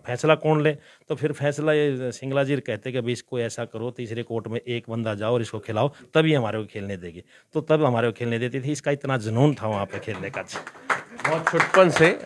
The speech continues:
Speaker 2: और आप देख लें, पूरा शहर लगभग यहाँ उमड़ आया है। एक बार कैमरा घुमा के दिखा दें, तमाम लोग पहुँचे हैं और अनमोल को बधाई देने के लिए पहुँचे हैं, उसे शुभकामनाएं देने के लिए पहुँचे हैं, उसके उज्जवल भविष्य की कामना के लिए यहाँ पहुँचे हैं। और एक बार फिर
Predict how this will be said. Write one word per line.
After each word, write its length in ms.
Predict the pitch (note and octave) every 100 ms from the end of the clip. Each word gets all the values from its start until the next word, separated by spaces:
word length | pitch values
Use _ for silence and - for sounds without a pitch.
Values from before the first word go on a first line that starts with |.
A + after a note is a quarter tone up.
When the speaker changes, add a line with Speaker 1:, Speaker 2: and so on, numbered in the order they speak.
| -
Speaker 2:
और 80 | C3
आप 180 | C#3+
देख 280 | C#3 D3 D3
लें, 140 | C#3+ G3+
पूरा 360 | - C#3 C#3
शहर 420 | C#3+ C#3 D3 E3
लगभग 340 | B2+ B2+ B2+ D3
यहाँ 180 | C#3+ C#3+
उमड़ 200 | C#3 D3
आया 220 | C#3 C#3
है। 260 | C3 C3+
एक 100 | C3
बार 120 | B2+ B2
कैमरा 380 | C#3 B2+ C3+
घुमा 240 | C3 B2 C3+
के 100 | C#3
दिखा 280 | B2+ C#3+ C3
दें, 100 | C3 - - - - -
तमाम 320 | B2+ C#3 D3+
लोग 300 | C3+ F3 F3
पहुँचे 280 | D#3+ D#3 E3
हैं 240 | D3 D#3+
और 400 | - D2+ A2+ A#2 A2 G#2 - -
अनमोल 280 | A#2 B2
को 380 | A#2+ C3 A2+ - -
बधाई 360 | G2+ A#2+ D#3 F3+
देने 240 | E3+ E3
के 80 | D#3
लिए 100 | E3
पहुँचे 300 | D3 C#3+ D#3
हैं, 160 | C#3+ - _ _ _ -
उसे 200 | A2 B2
शुभकामनाएं 680 | - B2 A2 C3+ D3 D3+ D3
देने 200 | C#3+ C#3+
के 80 |
लिए 120 | C#3+ C#3+
पहुँचे 340 | C3+ B2+ -
हैं, 80 | E3+
उसके 300 | D3 - F3
उज्जवल 480 | - C#3 C3 F#3+ F#3
भविष्य 380 | B2 C#3+ -
की 140 | D#3+ F#3
कामना 420 | - D3+ F#3 G#3
के 100 | F3+
लिए 180 | F3 E3
यहाँ 160 | C#3
पहुँचे 340 | C#3 B2+ A#2+ D3
हैं। 160 | A2+ - _ _ - - - _ -
और 140 | A2+
एक 120 | A#2
बार 140 | B2 A#2+
फिर 320 | - D#3